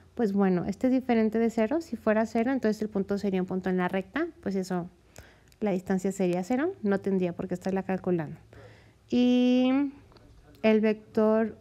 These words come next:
v tiene que ser diferente de cero porque es mi vector dirección, ¿sí? Muy bien, entonces estos de aquí son normas de vectores que no son cero, por lo tanto son números diferentes de cero. O sea, multiplicando, sí puedo pasar dividiendo.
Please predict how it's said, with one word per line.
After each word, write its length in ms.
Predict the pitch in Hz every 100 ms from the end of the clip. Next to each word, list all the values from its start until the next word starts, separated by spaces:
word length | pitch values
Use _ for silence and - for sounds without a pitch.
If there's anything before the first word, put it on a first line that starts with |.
| -
v 320 | 226 226 302 330
tiene 240 | 240 240
que 140 | 240 254
ser 160 | 233
diferente 420 | 233 226 214 214
de 60 | 233
cero 240 | 349 339 -
porque 240 | 233 254
es 80 | 247
mi 120 | 247
vector 360 | 240 240 220 214
dirección, 560 | 208 196 - 196 180 - _ -
¿sí? 320 | - 285 370 - _ - - - - - -
Muy 120 | 339
bien, 180 | 262 214 -
entonces 460 | 220 240 269 269 - - - _ _
estos 320 | - 233 247 233
de 60 |
aquí 240 | 240 - 220
son 320 | 233 233 226
normas 600 | 214 214 226 330 359 - - - - _ _ -
de 220 | 220 233
vectores 440 | 226 214 214 214 220
que 120 | 220
no 140 | 208
son 180 | 202 214
cero, 300 | 214 214 277 -
por 180 | 220
lo 100 | 202
tanto 280 | 202 208 214
son 140 | 226 220
números 240 | 214 208
diferentes 420 | 208 202 196 202
de 100 | 214
cero. 320 | 214 294 254 - - - _
O 40 | -
sea, 120 | 214
multiplicando, 720 | 214 208 220 220 233 269 302
sí 200 | - 220
puedo 340 | - 247 294 277
pasar 400 | 214 214 190 185
dividiendo. 540 | 190 185 175 156